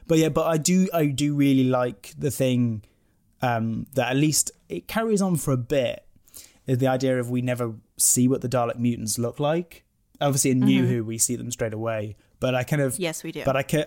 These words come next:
Speaker 1: I do kind of like the thing of let's do, we just sort of hint at what they're like, 'cause they're, they're so
Speaker 2: Yeah, well, I mean, you see, like,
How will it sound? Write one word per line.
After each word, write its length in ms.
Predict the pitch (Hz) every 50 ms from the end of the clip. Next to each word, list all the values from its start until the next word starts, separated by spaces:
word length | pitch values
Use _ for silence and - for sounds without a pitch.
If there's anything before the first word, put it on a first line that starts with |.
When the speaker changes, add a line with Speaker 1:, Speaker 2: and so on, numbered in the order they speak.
| -
Speaker 1:
I 60 | 147
do 360 | 143 131 - 156 151 156 156 139
kind 380 | - - - 135 135 135 135
of 100 | 131 113
like 320 | 120 117 120 127 131 - -
the 120 | 143 127
thing 260 | - - 123 117 123
of 300 | 123 117 113 110 - - - _ _ _ _ _ _ _ _ _ _ _ _ _ _ - 143
let's 300 | 131 127 131 - - -
do, 160 | - - 139
we 80 | 139 135
just 160 | 123 135 -
sort 120 | - 135
of 80 | 123 -
hint 400 | - - 131 123 127 123 123 -
at 100 | 147 -
what 180 | 147 147 143 -
they're 140 | 143 139
like, 460 | 139 143 143 139 147 151 156 - - -
'cause 140 | - 143 123
they're, 180 | 127 123 123 123
they're 200 | - 131 123 120
so 180 | - - 143 139 - - -
Speaker 2:
Yeah, 120 | 247 247 - -
well, 80 | 269 269
I 160 | 269 269 269
mean, 240 | 269 285 294 285 277
you 120 | 262 269
see, 400 | 262 - - - 262 277 294 302
like, 440 | 302 262 208 180 170 165 170 170